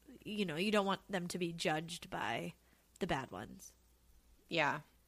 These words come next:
Speaker 2: I think, like, uh, the thing that endeared, like, watching, like, the, um, American Juggalo and these, like, these videos is that they're just,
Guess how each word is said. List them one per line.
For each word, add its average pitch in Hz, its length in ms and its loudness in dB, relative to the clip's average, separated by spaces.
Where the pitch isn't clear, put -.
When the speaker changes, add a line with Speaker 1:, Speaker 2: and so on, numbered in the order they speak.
Speaker 2:
I - 100 2
think, 196 240 4
like, 190 460 8
uh, 151 440 6
the 185 180 2
thing 190 280 6
that 180 120 8
endeared, 151 600 6
like, 165 300 4
watching, 170 500 6
like, 156 200 0
the, 151 500 6
um, 143 560 -2
American 156 480 2
Juggalo 143 600 0
and 143 260 -2
these, 165 240 6
like, 156 220 8
these 185 200 2
videos 170 400 10
is 180 120 4
that 190 180 6
they're 254 160 8
just, - 480 4